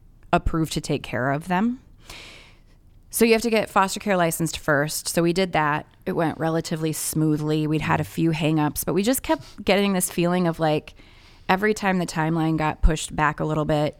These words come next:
um, "Okay, Lord, this must be for a reason, right? Like, we know the right kids that you have for us, that, that you want us to be their parents,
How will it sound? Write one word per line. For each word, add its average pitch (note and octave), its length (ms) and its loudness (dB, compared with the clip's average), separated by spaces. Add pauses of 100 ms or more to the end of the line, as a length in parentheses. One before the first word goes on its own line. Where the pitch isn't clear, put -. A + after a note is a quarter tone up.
um, D3+ 500 2 (920)
"Okay, F3+ 300 0
Lord, D#3 340 0 (500)
this F3+ 200 0
must E3+ 260 2
be D#3+ 440 0
for D3+ 220 0
a C3+ 40 -2
reason, - 460 -8 (100)
right? D#3+ 260 0
Like, - 340 -4 (520)
we F3+ 180 2
know F3 300 4
the D#3+ 100 2
right D3+ 240 0
kids D3+ 440 -2
that - 120 -8
you D#3+ 160 0
have D3+ 240 0
for C#3+ 220 -4
us, C#3 380 -4
that, B2+ 200 -4 (240)
that D3+ 500 -4
you E3+ 300 0
want E3 240 0
us - 400 -6 (920)
to - 120 -4
be E3 200 2
their D3+ 180 0
parents, - 720 -4